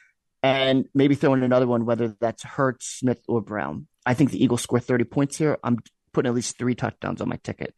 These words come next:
Coming back, I think maybe the Kupp plays, they're gonna try to get him in the end zone. And that's it.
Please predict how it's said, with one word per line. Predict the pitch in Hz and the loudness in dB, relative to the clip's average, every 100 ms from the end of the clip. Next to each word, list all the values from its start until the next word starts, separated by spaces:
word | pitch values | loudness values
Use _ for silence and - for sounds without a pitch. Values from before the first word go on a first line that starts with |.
| - | -2
Coming | 156 135 | 2 4
back, | 123 127 - - _ - | 2 0 -2 -10 _ -4
I | |
think | 196 349 | -4 0
maybe | 208 214 | 0 0
the | 196 190 | 0 -2
Kupp | - - - | -2 -4 -4
plays, | - 196 180 | -2 0 0
they're | 139 | 0
gonna | 139 | -2
try | 127 - | -4 -4
to | 135 | -4
get | 113 | -4
him | 120 | -4
in | |
the | 113 104 | -4 -6
end | 98 | -8
zone. | - 85 - _ _ _ _ _ | -10 -12 -12 _ _ _ _ _
And | 120 | -4
that's | 113 - | -4 -2
it. | 92 | -6